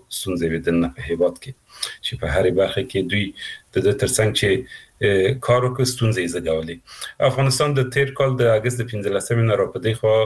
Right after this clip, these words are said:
متاسفانه د اقتصادي لحاظه سختو ستونزو سره م-، اه، را م-، را مخ شو او دلایل یې هم دا دي چې تقریبا د بهرنیو مرستو تقرب تقریبا صفر، صفر ته او د ده تر څنګ د،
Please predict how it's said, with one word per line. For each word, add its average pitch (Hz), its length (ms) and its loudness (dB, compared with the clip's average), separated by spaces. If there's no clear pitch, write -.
متاسفانه 107 540 -2
د - 120 -10
اقتصادي 92 400 -2
لحاظه 101 360 0
سختو - 340 -4
ستونزو 120 440 2
سره 123 160 0
م-، 123 140 4
اه، 123 760 0
را 127 60 2
م-، 127 260 4
را 127 40 2
مخ 139 200 2
شو 160 180 0
او 110 80 4
دلایل 107 380 2
یې 107 100 2
هم 107 60 -2
دا 107 120 4
دي 104 120 0
چې - 120 -6
تقریبا 98 300 -2
د 95 120 -2
بهرنیو 95 560 0
مرستو 90 420 0
تقرب 98 420 -2
تقریبا 95 440 -2
صفر، 107 380 0
صفر 113 360 0
ته 107 160 -2
او 90 120 2
د 87 80 -4
ده 95 40 4
تر 95 160 -4
څنګ 95 260 -2
د، 127 120 -4